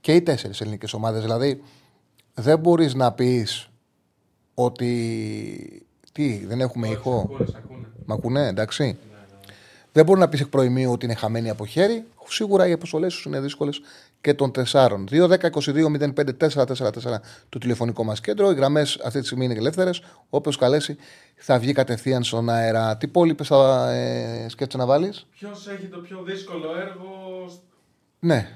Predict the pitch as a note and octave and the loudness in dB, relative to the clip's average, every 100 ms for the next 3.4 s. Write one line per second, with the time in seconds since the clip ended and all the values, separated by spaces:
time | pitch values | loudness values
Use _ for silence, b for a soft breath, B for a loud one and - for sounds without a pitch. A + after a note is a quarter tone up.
0 | - F#3+ E3+ - - F3+ F3 F3 - E3 | -20 -20 -20 -20 -20 -14 -12 -14 -16 -16
1 | D#3+ D#3 E3 - D#3+ C#3+ C3 G#2+ - - | -16 -16 -18 -18 -18 -16 -16 -18 -20 -16
2 | - C#3 A#2+ - D3 C#3 - A#2+ A2 G#2+ | -4 0 0 6 6 6 4 2 2 -2
3 | G#2 F#3+ A3+ G#3+ | 0 0 0 -6